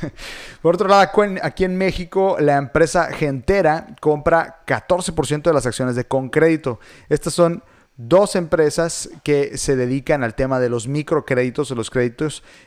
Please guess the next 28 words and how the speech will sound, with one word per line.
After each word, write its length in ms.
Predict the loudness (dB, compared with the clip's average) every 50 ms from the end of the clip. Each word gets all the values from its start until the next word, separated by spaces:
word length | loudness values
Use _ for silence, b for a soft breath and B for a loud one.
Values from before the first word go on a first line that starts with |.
| b b
eh, 340 | -4 -2 -2 -2 -2 -6 -10 -18 -20 _ _ _ _ _ _ _ _ -20 -12 -6
y 220 | -4 -2 -2 -2 -4
se 200 | -6 -6 -4 -4
fusionan 640 | -4 -4 -6 -8 -6 -2 0 2 2 2 2 0 -2
o 80 | -2
se 80 | -4 -4
empiezan 440 | -6 -6 -4 -4 -4 -2 -4 -4 -6
a 60 | -6
fusionar. 540 | -6 -8 -8 -6 -6 -4 -2 -2 -2 -4 -6 B B B B B
Concrédito 480 | B -6 -4 0 4 4 4 4 4 2
es 80 | 0
una 120 | 0 -2 -2
empresa, 520 | 0 2 2 2 2 4 4 4 4 2 -2
eh, 40 | -6
mexicana 540 | -6 -6 -6 -6 -2 0 2 2 2 2 0
con 160 | -2 -4 -4
ciento 320 | -2 -4 -4 -2 -2 0
doce 240 | 2 2 2 0 -2
su-, 220 | -4 -6 -6 -8 -6
sucursales 760 | -4 -4 -4 -2 -2 -4 -2 2 2 4 4 4 0 -2 -2
que 120 | -4 -4
tiene 200 | -2 -2 -4 -2
presencia 420 | -2 -2 -4 -2 -4 -6 -4 -6 -6
en 100 | -4 -4
veintiún 400 | -4 -6 -4 -2 -2 -2 0 -2
estados 340 | 0 2 2 4 4 4
del 160 | 4 2 2 4
país 380 | 4 4 4 2 0 -4 -8